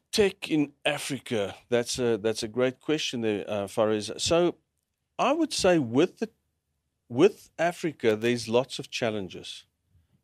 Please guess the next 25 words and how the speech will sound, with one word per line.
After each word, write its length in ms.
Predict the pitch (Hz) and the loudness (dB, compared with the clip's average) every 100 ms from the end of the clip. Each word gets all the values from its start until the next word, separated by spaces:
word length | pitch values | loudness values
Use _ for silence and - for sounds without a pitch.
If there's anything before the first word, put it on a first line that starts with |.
| _ | _
Um, 580 | 113 113 110 113 98 107 | 2 2 2 0 -6 0
there's 340 | 117 120 110 - | 2 2 0 -2
access 440 | 143 - - 139 - | -2 -2 -4 -4 -6
to 420 | - 120 113 110 | -6 -6 -4 -4
internet 520 | 131 135 135 113 101 | -2 -2 -2 -6 -6
challenges. 720 | - 104 95 87 - - - - | -4 -4 -2 -6 -12 -12 -12 -2
Like 300 | 101 101 113 | 0 0 0
I 40 | |
mentioned 420 | 101 101 98 107 | -2 -4 -4 -6
now, 200 | 101 98 | -2 -2
there's, 280 | 95 101 98 | 0 -2 -4
there's 220 | - 104 | -4 -6
power 400 | - - 113 110 | -6 0 2 2
challenges. 680 | 104 - 95 92 87 90 - | 0 -4 -6 -8 -10 -12 -8
There's, 320 | 104 101 98 - - - - _ | -4 -4 -4 -10 -18 -20 -20 _
there's 160 | 127 123 | 2 4
various 500 | 107 135 151 160 - | 6 6 8 4 0
other 180 | 120 117 | -2 -4
challenges 600 | 110 120 113 104 107 101 | -4 -2 -2 -4 -6 -8
that 200 | - 107 | -2 -4
we 280 | 98 113 131 | -2 -2 0
have 260 | 123 110 - | 2 0 -2
to 80 | 104 | -10
deal 340 | 95 117 123 | -2 0 2
with 300 | 104 95 - | 2 0 -2